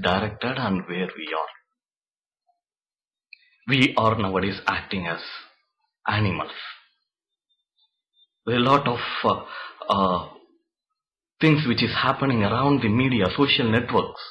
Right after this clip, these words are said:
It is the main reason why the people, the human beings are becoming worst like this. What I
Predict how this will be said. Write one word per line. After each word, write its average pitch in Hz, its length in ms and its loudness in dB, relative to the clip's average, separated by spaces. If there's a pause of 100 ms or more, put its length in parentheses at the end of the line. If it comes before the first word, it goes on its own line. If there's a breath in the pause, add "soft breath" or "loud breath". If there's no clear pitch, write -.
(1300 loud breath)
It 180 120 4
is 196 220 6
the 151 140 2
main 160 480 6
reason 180 720 4 (840)
why 170 500 2 (680 loud breath)
the 143 460 2 (1300)
people, 110 420 4
the 123 100 -2
human 160 440 2
beings 143 380 2
are 123 140 0
becoming 127 600 0
worst 147 320 4 (120)
like 104 340 -2
this. 95 140 -4 (1600)
What 120 300 4
I 117 180 0